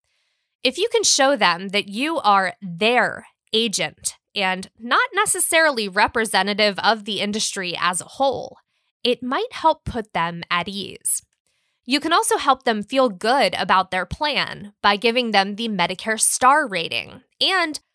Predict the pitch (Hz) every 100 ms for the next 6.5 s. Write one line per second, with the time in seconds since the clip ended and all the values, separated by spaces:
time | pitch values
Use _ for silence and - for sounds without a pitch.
0 | _ 254 370 415 277 247 202 196 185 233
1 | 330 330 285 226 220 - - 285 277 185
2 | 196 226 208 - - 254 - - 190 185
3 | 196 214 - _ _ - 320 - 370 339
4 | 269 - 254 311 302 - 262 277 - -
5 | 170 170 175 - 214 - 185 - - 247
6 | - - - -